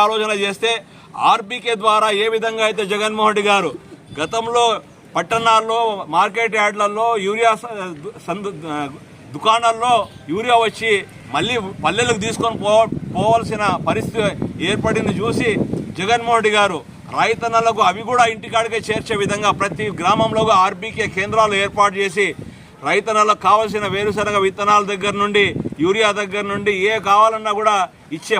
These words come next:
పరిస్థితి గత ప్రభుత్వంలో చేసిన ఆర్బీకే ద్వారా ఈరోజు ఆర్బీకేలు బో-, బోసిపోతున్నాయి. ఎందుకంటే ఎక్కడ కూడా ఆర్బీకే ద్వారా మనకు ఈ యొక్క పంటలకు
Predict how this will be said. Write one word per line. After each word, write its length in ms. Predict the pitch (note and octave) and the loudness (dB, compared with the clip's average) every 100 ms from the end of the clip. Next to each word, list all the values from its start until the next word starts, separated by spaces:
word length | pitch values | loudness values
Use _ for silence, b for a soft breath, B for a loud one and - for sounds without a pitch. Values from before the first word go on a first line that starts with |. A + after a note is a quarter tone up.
| - | 0
పరిస్థితి 400 | F3+ A3+ A#3 G#3+ F#3 - - - - C#3 | -4 -4 -2 0 0 -6 -20 -20 -14 -8
గత 120 | D#3 F#3+ | -4 0
ప్రభుత్వంలో 500 | F3 G#3 G#3 G#3 G3+ F#3 | 2 2 0 -2 -2 0
చేసిన 300 | F#3 F3+ F3+ E3 C#3 - - A2+ | -2 0 0 -2 -4 -14 -8 0
ఆర్బీకే 380 | F3 F3+ G3+ F#3 E3+ | 0 0 -6 -4 0
ద్వారా 280 | F3 F#3+ A3 G#3+ - - D3+ | 4 6 4 0 -10 -12 -6
ఈరోజు 280 | E3 G3 G3 E3 | -4 -2 2 4
ఆర్బీకేలు 440 | F3+ F#3 F#3+ G3 E3+ D3 | 2 0 -6 -4 -4 -4
బో-, 200 | F3 G#3+ - - - - B2 C3+ - - | -4 -6 -10 -20 -20 -20 -20 -20 -20 -2
బోసిపోతున్నాయి. 760 | F3+ F3+ G#3+ G#3+ F3 F#3 E3+ B2+ - - D#3 | 0 0 0 -2 0 -2 -2 -4 -10 -12 -8
ఎందుకంటే 360 | A3+ A3+ A#3 G#3+ | -4 -2 2 4
ఎక్కడ 240 | G#3 - A#3 A3 | 2 0 0 2
కూడా 200 | G#3 A3 A#3+ A#3 - - - - - F3 | 4 4 4 0 -10 -20 -20 -18 -2 0
ఆర్బీకే 440 | G#3 G3 A#3 A3 G#3 | 0 -2 -4 -2 2
ద్వారా 300 | G#3 G3+ A#3 G#3+ F3+ - - - - A#2 | 2 4 4 4 -2 -16 -20 -20 -18 -6
మనకు 320 | F3+ A3 G3+ G#3 F#3+ - - - - E3 | -2 -2 0 -4 -4 -12 -20 -20 -10 -2
ఈ 40 | G#3 | 0
యొక్క 200 | G#3 G#3 G3 D#3+ - - - - - D#3 | 0 2 0 0 -6 -20 -20 -20 -8 -4
పంటలకు 440 | A3 A#3 A#3+ G#3 | 0 0 0 -2